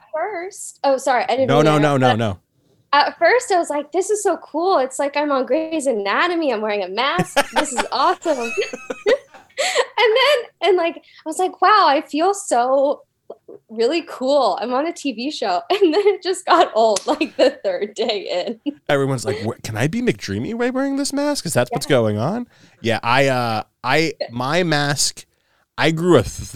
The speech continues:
Speaker 2: a really big beard the first three months of the quarantine.
Speaker 1: Wow.
Speaker 2: So when I felt safe to go out outside of, like, you know, the street, uh, in the grocery
Speaker 1: <laughs>
Speaker 2: store, and I wore a mask, I,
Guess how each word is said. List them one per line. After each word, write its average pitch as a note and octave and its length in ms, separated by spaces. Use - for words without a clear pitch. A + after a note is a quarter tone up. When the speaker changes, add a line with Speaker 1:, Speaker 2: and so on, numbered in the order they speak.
Speaker 2:
a F#2+ 80
really A#2 500
big A2 320
beard G2+ 320
the F#2 60
first G2 340
three F#2 160
months F2 500
of F#2+ 180
the G2 80
quarantine. F2+ 460
Speaker 1:
Wow. F2 240
Speaker 2:
So A2 460
when B2 300
I B2 100
felt C#3+ 300
safe D3 300
to B2+ 120
go A2+ 220
out B2+ 420
outside G#2+ 420
of, F#2+ 100
like, F#2 220
you A#2 120
know, F2 240
the G2 120
street, A2 520
uh, G#2 460
in A2 140
the G2+ 80
grocery C3 360
Speaker 1:
<laughs> - 80
Speaker 2:
store, G#2 200
and G#2+ 160
I - 40
wore A#2 220
a A2 40
mask, B2 420
I, A#2 180